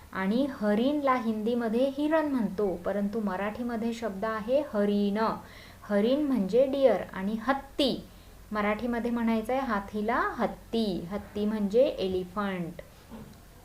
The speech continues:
ह नंतर आहे ळ, बाळ, बाळ. आता ळ वर्ण कुठलाही शब्द चालू होत नाही. ये जो ळ है, इससे कोई भी वर्ड स्टार्ट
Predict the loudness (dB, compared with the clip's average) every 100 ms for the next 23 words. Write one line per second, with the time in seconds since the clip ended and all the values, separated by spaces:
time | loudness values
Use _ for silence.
0 | -8 -4 -2 -2 -2 -2 -2 -2 -2 2
1 | 4 6 8 10 8 2 -10 -20 -20 -14
2 | -4 0 2 2 2 0 2 4 6 8
3 | 6 2 -6 -10 -4 0 0 0 2 4
4 | 4 2 -4 0 2 4 4 6 4 2
5 | -2 -4 -6 -4 -2 -2 -2 -2 -2 -2
6 | -2 -2 0 0 -2 -2 -4 -2 -2 -4
7 | -6 -14 -20 -8 -2 2 2 4 2 4
8 | 4 2 2 0 0 0 0 4 4 4
9 | 0 2 2 0 -4 -4